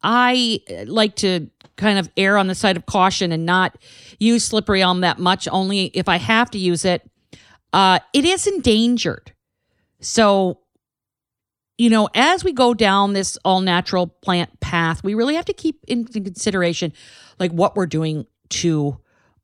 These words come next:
like, biodiversity, to plant populations. And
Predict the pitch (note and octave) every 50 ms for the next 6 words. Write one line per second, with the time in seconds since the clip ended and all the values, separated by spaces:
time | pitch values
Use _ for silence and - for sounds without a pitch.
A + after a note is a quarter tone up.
0 | _ _ _ _ _ - C3+ D#3+ E3 D#3+ - - _ - C3 - D#3+ E3 E3+ E3+
1 | D#3+ D#3+ - C#3 C3+ C3+ - - A#2+ F2+ E2+ E2 - _ _ _ - - D#3+ -
2 | - - F#3+ E3+ - - - - C3 - - B2 G#2 G2+ G2+ - - A#2 A2 -
3 | - - F3 E3 D#3+ D#3+ D3+